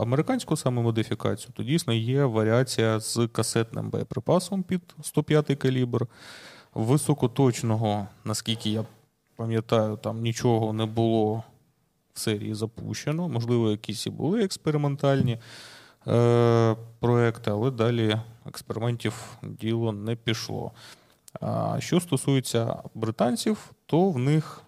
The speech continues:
касетних боєприпасів, наскільки відомо, немає. В них є з білим фосфором, але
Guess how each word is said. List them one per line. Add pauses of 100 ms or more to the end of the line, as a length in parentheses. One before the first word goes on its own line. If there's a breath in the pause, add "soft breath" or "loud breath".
(320)
касетних
боєприпасів,
наскільки
відомо,
немає. (220)
В
них
є (720 loud breath)
з
білим
фосфором, (480 loud breath)
але